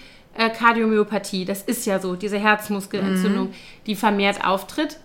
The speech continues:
Speaker 1: Interessanterweise gibt es jetzt erst diese Daten für Moderna. Der Stoff ist, der Impfstoff ist nicht ganz so häufig geimpft worden
Speaker 2: Ja.
Speaker 1: in der Masse wie der, äh, Comirnaty-Impfstoff von, von BioNTech.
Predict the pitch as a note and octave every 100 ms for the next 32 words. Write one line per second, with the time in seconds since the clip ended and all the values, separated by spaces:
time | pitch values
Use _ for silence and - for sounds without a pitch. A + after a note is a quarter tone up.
0 | - G3+ G3 F#3+ F#3+ F3+ E3+ D#3 F#3 G#3
1 | C#4 G#3 - - - E3+ E3+ - A3 A3
2 | - A#3+ B3 B3 A#3+ B3 - G#3+ F#3+ E3+
3 | F3 D3+ E3+ A3+ G4 - F#3 F#3 F#3+ F#3+
4 | - - F#3+ F3+ G3 F#3+ G3 G3 F#3+ F3+
5 | F3+ D3+ E3+ G#3+ G3 A3 - - G#3 C4
6 | C4 - C4 D4 D#4+ F#3 D#3 D#3+ G3 -
7 | B3 B3+ B3 C4 C#4 D4+ A3+ A#3 A3 G#3
8 | F#3+ F#3+ G3+ G3 G#3 F#3+ F3+ A#3 - C#4
9 | - C#4 - C4+ C4+ A#3+ G#3+ G3+ G3 G#3
10 | G3 F3+ F#3 A3+ C#4